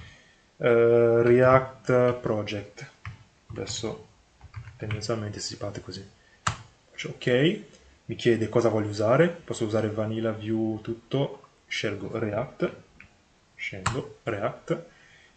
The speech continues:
scelgo JavaScript normale, perché si potrebbe anche usare TypeScript, però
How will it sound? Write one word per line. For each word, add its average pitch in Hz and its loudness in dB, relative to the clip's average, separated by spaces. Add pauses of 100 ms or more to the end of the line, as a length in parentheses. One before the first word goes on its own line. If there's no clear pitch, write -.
(480)
scelgo 117 2
JavaScript 120 6
normale, 107 0
perché 107 -4
si - -4
potrebbe 139 6
anche 123 6
usare 120 6
TypeScript, 117 2
però 110 -2